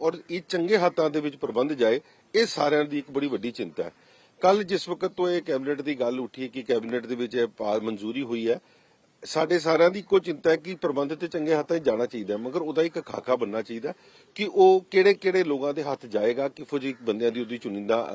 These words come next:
ਅ, ਸਰਕਾਰ ਕਰੇਗੀ। ਇਹ ਤੇ ਨਹੀਂ ਹੋ ਸਕਦਾ ਕਿ ਸਿੱਖਾਂ ਦੇ ਅਦਾਰਿਆਂ ਦੇ ਵਿੱਚ ਕੋਈ ਗੈਰ ਸਿੱਖ ਆ ਕੇ ਪ੍ਰਬੰਧ ਚਲਾ ਸਕੇ।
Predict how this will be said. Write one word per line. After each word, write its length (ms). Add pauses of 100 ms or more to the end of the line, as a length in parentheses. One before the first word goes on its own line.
ਅ, 20
ਸਰਕਾਰ 400
ਕਰੇਗੀ। 380 (400)
ਇਹ 180
ਤੇ 120
ਨਹੀਂ 140
ਹੋ 140
ਸਕਦਾ 280
ਕਿ 140
ਸਿੱਖਾਂ 320
ਦੇ 160
ਅਦਾਰਿਆਂ 400
ਦੇ 100
ਵਿੱਚ 200
ਕੋਈ 160
ਗੈਰ 280
ਸਿੱਖ 220
ਆ 100
ਕੇ 100
ਪ੍ਰਬੰਧ 340
ਚਲਾ 220
ਸਕੇ। 280